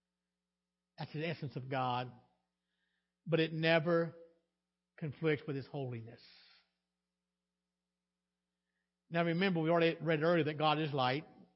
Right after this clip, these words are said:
We've already read that God is love. But I want you to realize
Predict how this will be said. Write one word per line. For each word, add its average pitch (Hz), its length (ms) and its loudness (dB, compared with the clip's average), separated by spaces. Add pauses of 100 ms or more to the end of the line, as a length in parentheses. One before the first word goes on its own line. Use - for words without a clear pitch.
(520)
We've 131 120 -10
already 160 260 2
read 156 300 2
that 147 140 -6
God 143 200 0
is 135 140 -4
love. 151 380 0 (2750)
But 170 120 0
I - 20 2
want 214 200 0
you 196 80 2
to 175 60 2
realize 156 600 4